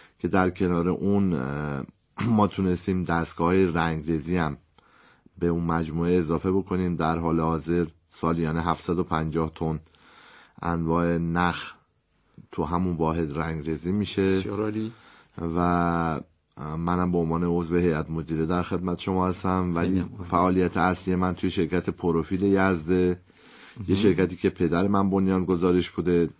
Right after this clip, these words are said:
Speaker 1: سال هزار سیصد و پنجاه و دو.
Speaker 2: اوه، چه
Speaker 1: اه،
Speaker 2: قدمت هم
Speaker 1: به است-،
Speaker 2: داره.
Speaker 1: بله، بله. جا-، به اصطلاح تأسیسش بوده که از سال پنجاه و چهار راه اندازی شده.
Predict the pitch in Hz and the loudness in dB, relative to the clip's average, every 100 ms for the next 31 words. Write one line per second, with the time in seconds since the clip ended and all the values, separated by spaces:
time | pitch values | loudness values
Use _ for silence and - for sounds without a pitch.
0 | - - 85 90 87 82 90 87 - - | -20 -4 0 2 2 2 0 0 -4 -2
1 | 90 87 87 85 80 85 82 69 92 82 | -2 0 0 0 2 2 2 2 4 4
2 | - _ _ _ - - - 110 120 - | 0 _ _ _ -20 -20 -10 -10 -6 -4
3 | 90 110 80 104 - 87 101 90 87 - | 0 0 2 2 2 2 2 0 -4 -6
4 | 85 90 87 90 90 76 76 76 - _ | 0 4 4 4 2 0 -4 -6 -10 _
5 | _ - - _ _ - 90 85 85 85 | _ -20 -20 _ _ -14 -2 0 0 0
6 | 85 - 90 90 - - 92 87 - 98 | 0 0 0 0 -2 0 2 2 0 0
7 | 110 101 - 101 95 92 82 - 90 87 | 0 0 0 0 2 2 0 0 0 2
8 | 85 85 80 80 78 85 82 80 78 82 | 0 0 0 0 0 0 0 2 2 0
9 | 80 76 98 - 104 104 104 | -2 -2 -4 0 4 6 4